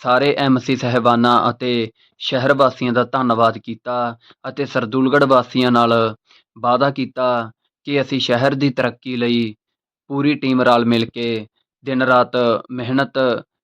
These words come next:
ਕਰਾਂਗੇ ਅਤੇ ਸਰਦੂਲਗੜ੍ਹ ਦੇ ਕਿਸੇ ਵੀ ਵਾਰਡ ਦੇ ਵਿੱਚ ਕੋਈ ਵੀ ਕੰਮ ਕਰਵਾਉਣਾ ਹੋਵੇ, ਕਿਸੇ ਵੀ ਐਮ ਸੀ ਨੂੰ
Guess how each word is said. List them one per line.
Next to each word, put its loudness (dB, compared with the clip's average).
ਕਰਾਂਗੇ 0
ਅਤੇ -2
ਸਰਦੂਲਗੜ੍ਹ 2
ਦੇ 4
ਕਿਸੇ -2
ਵੀ 4
ਵਾਰਡ 4
ਦੇ -2
ਵਿੱਚ -4
ਕੋਈ 4
ਵੀ 4
ਕੰਮ 2
ਕਰਵਾਉਣਾ 4
ਹੋਵੇ, 2
ਕਿਸੇ 0
ਵੀ 4
ਐਮ 2
ਸੀ 0
ਨੂੰ 4